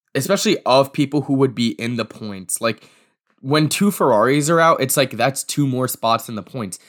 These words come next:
And I feel like, you know, those are your best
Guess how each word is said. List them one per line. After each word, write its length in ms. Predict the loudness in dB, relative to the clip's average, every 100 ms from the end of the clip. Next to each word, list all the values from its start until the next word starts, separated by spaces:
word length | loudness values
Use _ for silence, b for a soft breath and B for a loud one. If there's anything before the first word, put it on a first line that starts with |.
| b b
And 160 | -2
I 80 | -2
feel 260 | -2 -2 0
like, 360 | -2 -4 -10 _
you 120 | -10
know, 260 | -8 -8 -10 _ _ _ 0
those 320 | 2 4 2
are 60 |
your 300 | -2 0 -2
best 360 | 0 0 0 -2